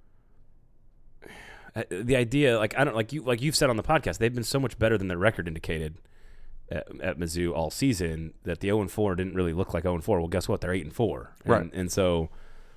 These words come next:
Speaker 1: now they will be rebuilding next year.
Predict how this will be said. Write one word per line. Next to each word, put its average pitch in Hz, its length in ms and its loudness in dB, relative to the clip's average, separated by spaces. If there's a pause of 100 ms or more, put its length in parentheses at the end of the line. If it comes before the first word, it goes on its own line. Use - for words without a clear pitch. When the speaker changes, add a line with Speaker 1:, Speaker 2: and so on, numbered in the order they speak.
(300)
Speaker 1:
now 87 440 4 (180)
they 113 220 8
will 110 240 6
be 92 680 2 (1300)
rebuilding 90 520 4
next 101 320 0
year. 64 240 -12